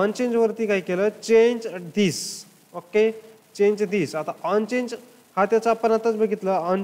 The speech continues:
change, या on change-वरती मी काय केलं, Change नावाचं function call केलेलं आहे. ठीक आहे, Change नावाचं function call केलं, वरती इथं function घेतले बघा change. त्यानंतर त्याला एक value pass केली आहे this नावाची. ठीक आहे, आता हे program,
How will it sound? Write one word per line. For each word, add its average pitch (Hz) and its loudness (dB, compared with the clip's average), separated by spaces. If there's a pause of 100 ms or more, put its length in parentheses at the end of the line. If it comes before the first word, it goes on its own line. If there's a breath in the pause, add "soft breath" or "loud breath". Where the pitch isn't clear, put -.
change, 185 -2 (340 loud breath)
या 202 2 (120)
on 208 2
change-वरती 226 -2
मी 214 -2
काय 208 -2
केलं, 190 -4
Change 214 0
नावाचं 208 0
function 202 -4 (120)
call 185 4
केलेलं 151 0
आहे. 117 -2 (640 soft breath)
ठीक 233 -2
आहे, 131 0 (800)
Change 202 2
नावाचं 180 -2
function 170 -6
call 214 -2
केलं, 156 -2
वरती 175 -4
इथं 202 -2
function 196 -6
घेतले 156 -4
बघा 143 0
change. 131 -4 (1080 soft breath)
त्यानंतर 226 2
त्याला 220 2
एक 233 -2
value 214 2
pass 220 0
केली 196 -2
आहे 202 2
this 202 -2
नावाची. 135 -2 (380 soft breath)
ठीक 208 2
आहे, 117 0 (340 loud breath)
आता 220 2 (100)
हे 175 0
program, 233 2